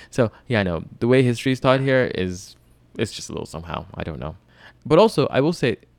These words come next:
yeah, there are countries that, for lack of a better term, they don't put as much of an emphasis on teaching history. And I think those countries also have their own downfall. A lot of their systems will keep failing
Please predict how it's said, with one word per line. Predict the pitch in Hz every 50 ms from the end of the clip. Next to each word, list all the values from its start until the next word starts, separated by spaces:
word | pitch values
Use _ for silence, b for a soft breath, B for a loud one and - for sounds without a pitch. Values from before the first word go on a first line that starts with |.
| _ -
yeah, | 95 90 - - - _ _ - - -
there | 117 107 -
are | - 165 202
countries | 196 - 165 143 135 - - 113 107 104
that, | 98 92 87 - _ _ _ _ _ _ -
for | - - 120
lack | 117 120 117
of | 107
a | 95
better | 95 92 87 95 101
term, | - - 113 110 110 110 113 113 b b b b b -
they | - 104 117 120
don't | 123 131 135 131
put | - 139 123
as | 117 104 107
much | 107 107 110 -
of | 101 101
an | - -
emphasis | - 101 101 101 - 107 - - - 117 - -
on | - 98 92 87
teaching | - - - 92 95 - - 110 107 110
history. | 110 113 - - - - 120 117 120 120 - _ _ B B B B B B
And | 117 120
I | 120
think | - 156 151 120
those | 123 113 -
countries | - - 98 - - 101 -
also | - 98 98 95 - 92
have | 92 92 90 -
their | 87 87
own | 87 85 85 85 82
downfall. | - 78 - - - - - - - - - _ b b b b b b b b
A | -
lot | 104 107 107
of | 107
their | 95 92 90
systems | - - 90 82 - - 90 90 87 87 -
will | 87 90
keep | - - 92 90 - - - - - - - _ _ _
failing | _ - - 101 92 90 87 87 82 82 82 82 82 87 87